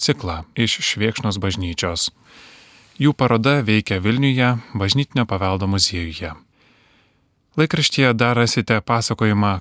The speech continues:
kaip už paveldotvarkos programos lėšas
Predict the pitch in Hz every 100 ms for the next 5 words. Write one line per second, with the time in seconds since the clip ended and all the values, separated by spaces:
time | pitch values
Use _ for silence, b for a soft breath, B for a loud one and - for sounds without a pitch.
0 | - 110 101 - 110 101 - - - 104
1 | 101 101 117 127 113 101 104 101 - -
2 | _ - 95 101 98 92 - 107 139 -
3 | 131